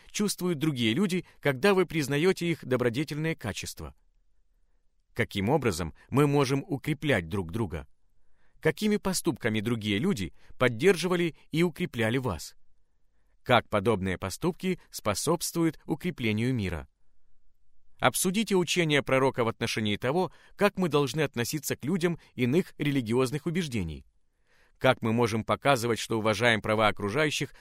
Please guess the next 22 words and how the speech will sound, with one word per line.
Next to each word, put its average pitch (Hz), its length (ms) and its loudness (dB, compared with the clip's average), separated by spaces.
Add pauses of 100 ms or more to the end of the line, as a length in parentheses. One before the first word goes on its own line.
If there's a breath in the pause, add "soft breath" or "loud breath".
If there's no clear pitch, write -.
(120)
поклоняться 139 680 2
как, 175 380 2 (120)
где 107 600 0
или 196 300 0
чему 131 460 0
им 123 260 0
угодно? 92 500 0 (600)
Как 196 240 2
мы 165 100 0
можем 147 340 2
делиться 127 440 0
восстановленным 117 640 0
Евангелием 104 800 0 (180 soft breath)
с - 140 -4
окружающими, 165 880 0 (160 soft breath)
при 131 140 4
этом 175 260 2
показывая 143 600 0
уважение 143 680 0
к - 140 -8
их - 300 -4
верованиям? 90 680 -2